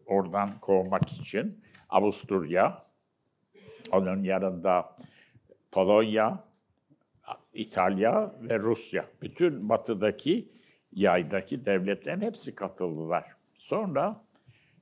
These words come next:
e, Osmanlıların dost dedikleri Batı Avrupa'da iyi ilişkileri olan ülkeler de resmen değil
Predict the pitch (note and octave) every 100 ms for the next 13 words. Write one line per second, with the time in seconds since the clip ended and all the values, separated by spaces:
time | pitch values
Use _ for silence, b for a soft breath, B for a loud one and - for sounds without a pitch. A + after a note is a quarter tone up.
0 | b _ - _ - G2 F#2 F2 - A#2+
1 | - C#3+ C3+ C3 C3+ D#3 G3+ F#3 A#2 G#3+
2 | G#3+ - A2+ G2+ G#2 - F#2 E2+ G2+ F#3
3 | - - b b b - F2+ G2+ - -
4 | G#2 G2 G2+ G#2 F#2+ F2 F2+ - A2+ C3+
5 | G3+ E3 F#2+ G2+ - - F#2+ G2 F#2 F#2
6 | - _ _ - G#2 F#2 F2+ - b b
7 | b - - A2+ G2 G2 A2 E3+ G3+ E3+
8 | D#2 C#2+ - - - G2 G3+ G3 - B2+
9 | A#2 G#2 B2 F#3+ A#3